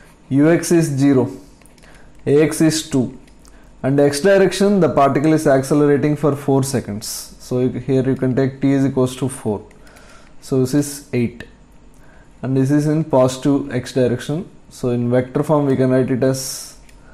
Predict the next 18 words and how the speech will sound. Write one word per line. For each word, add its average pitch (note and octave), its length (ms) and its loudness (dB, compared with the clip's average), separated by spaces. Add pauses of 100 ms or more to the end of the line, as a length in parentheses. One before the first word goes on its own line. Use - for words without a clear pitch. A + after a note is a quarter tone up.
(880)
eight C#3 380 0 (160)
i A#2+ 140 0
cap. A2 240 -6 (840)
Similarly, D#3+ 680 2
the B2+ 120 2
y C3 260 4
direction. C#3+ 480 2 (880)
Y C3+ 220 2
direction E3 440 4
also D#3+ 300 2
initial D3+ 340 2
velocity D3 440 4
is C#3 80 -4
zero, C3+ 400 0 (360)
acceleration D3+ 760 2
is D3 180 -2
minus C#3 400 2
four C#3 240 2